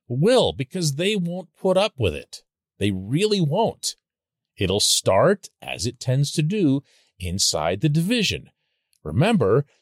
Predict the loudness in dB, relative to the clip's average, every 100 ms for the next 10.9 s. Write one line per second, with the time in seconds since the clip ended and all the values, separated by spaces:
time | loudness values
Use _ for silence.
0 | _ -10 -2 0 2 2 0 0 -2 -4
1 | -6 -8 -4 -4 _ _ -6 0 2 2
2 | -2 _ _ 0 2 2 4 4 4 2
3 | 2 4 2 2 -2 -2 -10 _ _ _
4 | _ -6 0 2 2 0 -4 _ _ _
5 | _ _ _ _ _ -2 0 2 2 0
6 | -4 -4 -4 -2 -4 -4 -2 -2 0 -2
7 | -2 -4 -6 -2 2 2 2 -2 -4 -6
8 | -4 -6 -6 -2 0 2 -2 0 0 0
9 | -2 _ _ _ _ -8 0 2 2 0
10 | 0 -2 -2 -12 -8 -8 -6 -8